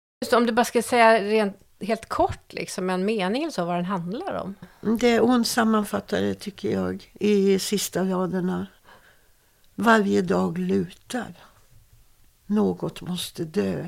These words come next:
Speaker 2: hela tiden. Det är ju jättefint formulerat,
Speaker 1: Mm.
Speaker 2: tycker jag,
Speaker 1: Mm.
Speaker 2: att även om vi är f-, att det är tur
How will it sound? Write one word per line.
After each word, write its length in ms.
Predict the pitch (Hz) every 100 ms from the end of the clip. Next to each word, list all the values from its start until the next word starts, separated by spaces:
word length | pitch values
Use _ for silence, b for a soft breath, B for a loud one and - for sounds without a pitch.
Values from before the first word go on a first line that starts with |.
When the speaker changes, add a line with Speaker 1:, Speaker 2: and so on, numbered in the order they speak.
| -
Speaker 2:
hela 480 | - 190 175 165 160
tiden. 600 | - 233 214 - - 196 _ _ _ b b b -
Det 220 | 208 220
är 140 | 202
ju 340 | 185 185 160 156
jättefint 1200 | 98 180 214 - - 208 254 208 175 - - - - b b b b b b b b b
formulerat, 880 | - 240 208 208 202 240 220 190 180
Speaker 1:
Mm. 100 | 180
Speaker 2:
tycker 260 | 180 - 214
jag, 260 | 196 196 190
Speaker 1:
Mm. 100 | 185
Speaker 2:
att 280 | 196 - - B B B B B B B B B B - - -
även 440 | 220 233 220 226
om 340 | 214 208 190 151 - - - - b b b _ _ _ - -
vi 300 | 190 214 202
är 20 | 190
f-, 280 | - - - 233 _ - - _ _ - -
att 120 | - -
det 80 |
är 40 | 240
tur 320 | - 302